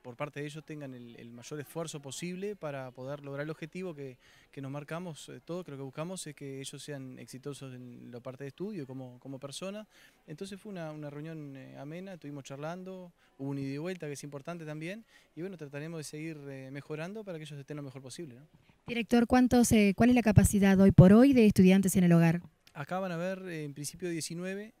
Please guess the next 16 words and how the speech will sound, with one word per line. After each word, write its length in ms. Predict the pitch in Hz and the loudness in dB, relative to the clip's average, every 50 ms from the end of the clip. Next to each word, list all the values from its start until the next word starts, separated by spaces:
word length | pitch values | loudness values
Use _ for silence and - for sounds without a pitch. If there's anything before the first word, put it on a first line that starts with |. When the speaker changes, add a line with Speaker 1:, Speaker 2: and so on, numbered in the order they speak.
| _ | _
Speaker 1:
eh, 300 | - 147 143 139 135 127 _ | -14 -14 -12 -12 -12 -14 _
quedaron 380 | - 143 147 151 147 147 135 | -8 -6 -6 -6 -6 -8 -10
seis 200 | - - 151 156 | -12 -10 -12 -12
cupos 280 | 139 - 147 143 143 139 | -12 -12 -12 -12 -10 -8
libres 260 | 147 156 156 135 127 | -8 -8 -8 -10 -12
todavía 300 | - 131 135 139 139 127 | -12 -10 -10 -8 -10 -10
para, 720 | 131 127 123 123 123 120 120 117 117 117 113 113 113 113 113 | -10 -12 -14 -12 -14 -14 -16 -18 -18 -20 -20 -20 -20 -20 -20
para 140 | 120 117 117 | -20 -20 -18
chiquilinas, 680 | - 120 123 127 147 165 180 185 196 196 - - - _ _ _ _ _ _ _ - | -18 -16 -14 -10 -10 -10 -8 -10 -12 -14 -16 -20 -20 _ _ _ _ _ _ _ -12
los 340 | 127 120 117 120 117 117 _ - | -12 -10 -10 -12 -14 -16 _ -16
cupos 220 | - 139 139 135 | -16 -12 -12 -10
de 40 | 131 | -10
varones 260 | 131 131 135 135 120 | -10 -10 -10 -12 -14
ya 60 | 120 | -16
está 140 | 117 127 120 | -16 -18 -16
completo, 500 | 131 139 143 165 180 180 - 196 214 - | -16 -12 -8 -8 -8 -8 -8 -14 -16 -16